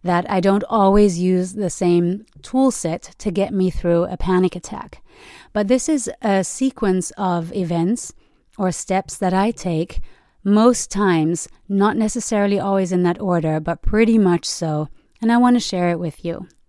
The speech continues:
The method, as mentioned, is called attack, which is an acronym, and I'll go through it with you in these six steps. First step is A for acknowledge that this is here.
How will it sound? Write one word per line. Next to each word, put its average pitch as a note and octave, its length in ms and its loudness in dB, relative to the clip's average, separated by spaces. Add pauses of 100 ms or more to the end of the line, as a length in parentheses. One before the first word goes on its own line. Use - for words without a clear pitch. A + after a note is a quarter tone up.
(600)
The F#3+ 120 2
method, G#3+ 420 0
as G3 180 0
mentioned, F3 500 2
is - 160 -8
called D#3+ 540 -4 (420)
attack, G3 640 -2 (400)
which G#3+ 180 -4
is G3+ 140 -2
an G#3 140 0
acronym, E3+ 720 -2 (600)
and G#3 120 0
I'll A3 100 0
go G#3+ 220 2
through G#3 480 -2
it G#3 200 -8
with F#3 320 -4
you D#3+ 160 0
in D#3+ 120 0
these E3 200 -2
six - 440 -8 (100)
steps. - 560 -12 (220)
First B3 360 2
step G3 280 -2
is F3 260 -6 (200)
A F#3+ 380 2 (200)
for - 240 -2
acknowledge F#3 680 2
that - 200 -6
this - 180 -4
is E3+ 160 -6
here. F3 460 -8